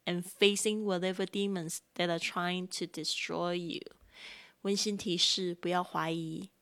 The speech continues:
你就是那个真正的勇士，而且可以敢于直面惨淡的人生。啊，就是说你已经非常非常棒了。这句话我觉得拿来鼓励人非常的好，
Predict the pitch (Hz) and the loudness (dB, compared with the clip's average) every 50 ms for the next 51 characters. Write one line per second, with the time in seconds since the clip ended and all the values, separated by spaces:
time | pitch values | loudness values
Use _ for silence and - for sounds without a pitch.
0 | _ - 180 165 170 180 180 175 190 190 190 175 175 170 - - 196 196 190 208 | _ -10 -8 -6 -4 -4 -4 -2 -2 -2 -2 -2 -4 -4 -2 0 0 0 0 0
1 | 202 185 180 175 175 165 160 170 196 - - - - - - - 170 160 - - | 0 0 0 0 0 0 0 0 2 4 6 8 8 8 6 6 2 -2 -4 -8
2 | _ _ _ _ 185 - - 165 - - 180 170 170 - _ - 196 170 160 160 | _ _ _ _ -6 -4 -4 -4 -4 -2 -2 -2 -2 -4 _ 0 0 2 0 0
3 | 165 160 160 156 160 170 180 - - _ - - - - 170 170 180 190 202 196 | -2 -4 -2 -2 -2 -4 -4 -8 -12 _ -8 -6 -4 -4 -2 -2 -2 0 0 0
4 | 185 170 - - - - - - - 165 143 151 190 - 175 170 165 160 160 160 | 0 -2 -4 -10 -16 -16 -12 -8 -6 -6 -6 -6 -4 -4 -2 -2 -2 -4 -6 -6
5 | 156 156 160 147 - 165 175 214 233 - - 170 156 156 190 202 - _ _ _ | -6 -6 -6 -8 -6 -4 0 2 4 4 4 2 0 -2 -6 -10 -14 _ _ _
6 | _ _ _ _ _ _ _ _ _ 175 160 - - - - - - 175 156 175 | _ _ _ _ _ _ _ _ _ -8 -6 -6 -8 -10 -12 -12 -10 -10 -8 -8
7 | - - 170 160 160 160 165 160 151 - 165 170 170 - - 185 180 - 160 160 | -8 -8 -8 -8 -8 -8 -8 -8 -8 -8 -8 -10 -8 -6 -6 -6 -4 -4 -6 -8
8 | 170 - 165 160 156 170 180 - - 170 160 - - - - - _ _ _ _ | -6 -6 -6 -6 -6 -8 -8 -2 0 0 0 0 -2 -8 -14 -14 _ _ _ _
9 | _ - - - - - - - - - - - - _ _ _ - - 180 180 | _ -20 -20 -20 -18 -18 -18 -18 -20 -20 -20 -20 -20 _ _ _ -6 -2 -2 -2
10 | - 190 190 - 208 180 170 165 160 160 - 175 170 170 165 165 165 160 170 - | -2 -4 -4 0 0 2 2 2 0 -2 -4 -4 -4 -2 -2 -2 -2 -4 -4 -6
11 | - 170 180 180 165 175 175 165 160 170 170 170 - _ _ _ - 202 196 - | -8 -10 -6 -4 -2 -2 0 0 -2 -4 -6 -8 -10 _ _ _ 2 2 2 2
12 | 208 190 180 160 165 - - - - - - - _ | 0 -6 -6 -6 -6 -6 -6 -6 -8 -10 -14 -18 _